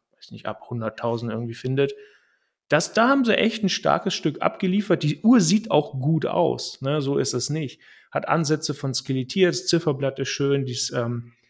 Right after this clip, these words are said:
diese Komplikation ist auch zentral auf der Uhr und sieht halt aus wie so ein kleines, äh, kleines Lächeln. Also es ist schon symmetrisch gemacht und nicht irgendwie an die Ecke geklatscht und der Rest ist leer. Deswegen, das haben die ja gar nicht nötig eigentlich, aber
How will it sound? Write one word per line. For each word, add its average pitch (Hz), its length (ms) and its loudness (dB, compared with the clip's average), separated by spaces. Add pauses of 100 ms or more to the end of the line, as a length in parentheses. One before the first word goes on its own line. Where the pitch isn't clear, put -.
(240)
diese 131 140 -2
Komplikation 151 760 2
ist 139 120 -2
auch 131 360 -2
zentral 156 680 2
auf 156 260 4
der 147 180 2
Uhr 165 280 4
und 135 240 0
sieht 143 260 -8
halt 135 120 0
aus - 180 -4
wie 135 60 -4
so 127 120 -2
ein 127 140 -4
kleines, 131 520 -2
äh, 123 180 0
kleines 131 360 -2
Lächeln. 143 340 0
Also 131 180 -2
es 131 80 -4
ist - 300 -4 (300)
schon 196 260 8
symmetrisch 160 680 4
gemacht 147 380 0
und 139 80 0
nicht 156 160 0
irgendwie 143 460 0
an 135 140 -2
die 131 80 0
Ecke 135 200 -6
geklatscht 139 440 -4
und 127 60 -2
der 120 120 -2
Rest 131 180 -2
ist - 160 -8
leer. 131 300 0 (500)
Deswegen, 196 300 6
das 165 180 4
haben 180 140 4
die 233 60 4
ja 170 140 4
gar 160 180 0
nicht 190 180 2
nötig 165 560 0
eigentlich, 135 500 0
aber 139 760 6